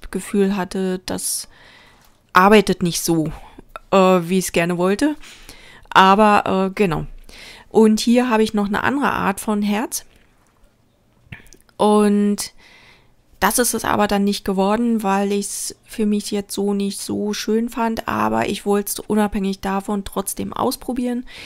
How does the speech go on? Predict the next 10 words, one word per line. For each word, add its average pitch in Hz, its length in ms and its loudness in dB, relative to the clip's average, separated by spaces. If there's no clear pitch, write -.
Das 208 180 -2
ist - 240 -4
so 208 160 0
eine 202 240 -2
Art... 185 560 -6
Ähm, 180 560 -4
Herz, 226 420 0
wo 202 120 -4
so 202 200 -6
ein 196 840 -8